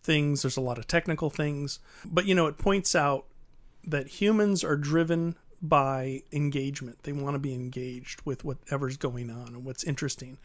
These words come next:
And that's, I mean, if a, if a million people find something interesting, it's probably interesting. So when they went and installed this in the rush to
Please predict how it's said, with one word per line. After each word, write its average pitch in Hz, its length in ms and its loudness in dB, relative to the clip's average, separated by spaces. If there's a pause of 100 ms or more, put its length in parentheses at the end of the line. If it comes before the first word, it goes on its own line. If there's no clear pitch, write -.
(300)
And 226 120 4
that's, - 280 0
I - 20 2
mean, 175 160 4
if 151 120 -4
a, 156 140 0
if 165 120 -4
a 143 80 -2 (300)
million 180 360 6
people 170 280 0
find 143 260 2
something 139 300 -2
interesting, 156 420 -2
it's 175 100 -6
probably 147 540 -4
interesting. 160 720 -6 (680)
So 147 300 6
when 151 300 6
they 151 140 4
went 156 280 2
and 147 140 2
installed 156 680 0 (240)
this 143 400 -2
in 139 100 -2
the 131 80 -4
rush 139 400 -4
to 139 340 -2